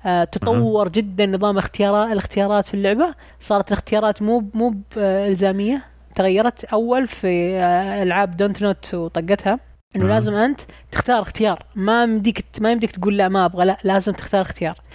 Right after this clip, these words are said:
Speaker 1: أما في اللعبة هذه لا، عادي. ممكن أنت تختار، ممكن أنت بس تقعد تتمشى. يعني عادي، مو لازم. ف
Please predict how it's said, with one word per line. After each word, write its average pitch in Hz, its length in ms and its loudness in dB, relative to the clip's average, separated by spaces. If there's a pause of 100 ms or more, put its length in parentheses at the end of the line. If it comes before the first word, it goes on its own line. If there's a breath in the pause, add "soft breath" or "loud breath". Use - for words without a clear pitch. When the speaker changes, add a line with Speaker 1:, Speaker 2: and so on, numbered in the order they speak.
(180 loud breath)
Speaker 1:
أما 190 120 4
في 180 60 4
اللعبة 240 300 2
هذه 220 120 2
لا، 196 100 4
عادي. 185 300 2
ممكن 208 260 2
أنت 202 160 0
تختار، 190 520 2
ممكن 185 240 0
أنت 180 120 0
بس 190 140 0
تقعد 175 200 -2
تتمشى. 185 480 -4
يعني 175 440 0
عادي، 170 240 0
مو 180 120 -2
لازم. 170 280 -2 (320)
ف 214 40 0